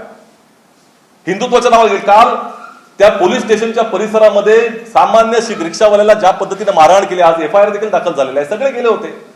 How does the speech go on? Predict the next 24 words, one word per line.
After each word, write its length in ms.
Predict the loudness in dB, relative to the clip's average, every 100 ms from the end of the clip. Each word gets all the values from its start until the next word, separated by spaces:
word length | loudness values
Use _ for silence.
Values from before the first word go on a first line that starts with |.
| _ _
गरीगरीबाला 460 | -10 -4 -2 -2 -2
मारता, 300 | -2 -2 -4 -14 -18 _ _ _ _ _ _ _ -12
कशासाठी? 360 | -10 -4 -6 -6 -16 -20 _ _ _ _ _ _ _ -16
कुठल्या 240 | -2 0
राजकारणासाठी? 580 | 0 -2 -4 -6 -10 -14 -20 _ _ _ _ _ _ -12
आणि 100 | -6
ह्याचा 300 | -2 -2 -2
संपूर्णपणे 800 | -2 -2 -2 0 0 2 2 2
आम्ही 280 | 2 2 0
ठामपणे 400 | 0 2 0 -4
विरोध 240 | -2 -4
करत 240 | -4 -4 -2
आहोत. 320 | -2 -4 -18 -20 -20 _ _ _ _ _ _ _ _ _ _
समाजामध्ये 500 | 0 4 4 4 2
तेढ 260 | 2 -2 -2
निर्माण 280 | -2 0 0
करण्याचं 400 | 0 0 -2 0
ज्या 160 | 0
पद्धतीनं 420 | 0 -2 -6 -2
आता 140 | -2 0
त्या 220 | 2 4
अर्णब 300 | 4 0 -2
खैरे 300 | -6 -4 -2
या 160 | -2